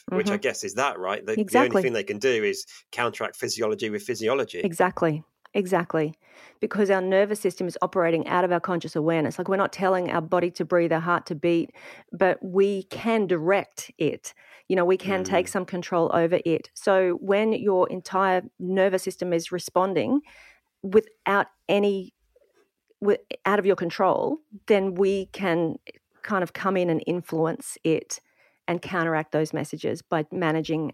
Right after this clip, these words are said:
Speaker 2: our physiology. And the breath is just the most powerful. Like, it is the most effective. I love that there are these other tech, um, modalities, like I said, E M D R, E F T, things like that, that we know now are getting a load of research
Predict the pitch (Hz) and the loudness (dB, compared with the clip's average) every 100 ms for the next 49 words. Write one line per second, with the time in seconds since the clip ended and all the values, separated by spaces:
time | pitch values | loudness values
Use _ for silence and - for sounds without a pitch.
0 | - 156 156 156 151 156 151 151 - 208 | -6 -4 -4 -2 -2 -2 -4 -4 -2 0
1 | 196 220 226 220 202 170 - 170 - 165 | 0 4 4 4 0 -2 -6 -6 -2 -2
2 | 156 - 160 180 175 - - 165 185 170 | -2 -2 0 2 0 -4 -2 0 0 0
3 | 175 165 - _ _ - - 185 170 175 | -2 -4 -8 _ _ -20 -4 0 2 2
4 | - 170 151 156 - - _ - 220 220 | 0 -2 -2 0 -4 -4 _ 2 4 6
5 | 220 214 190 175 175 160 160 - 170 _ | 4 4 2 2 2 2 2 0 -6 _
6 | - 165 165 160 190 208 202 175 170 170 | -4 -2 0 4 4 4 2 0 0 -2
7 | 165 208 190 170 160 156 165 196 190 170 | 2 2 2 0 0 0 0 2 0 0
8 | 165 151 - 226 196 175 _ - - - | -2 -4 -2 2 2 0 _ -20 -14 2
9 | 226 214 175 - 170 - 180 175 170 170 | 2 4 2 2 2 2 0 0 2 2
10 | 170 170 156 170 165 151 156 160 160 156 | 2 0 -2 -2 -2 -2 0 0 0 0
11 | - 165 170 208 - | -2 -2 0 -2 -4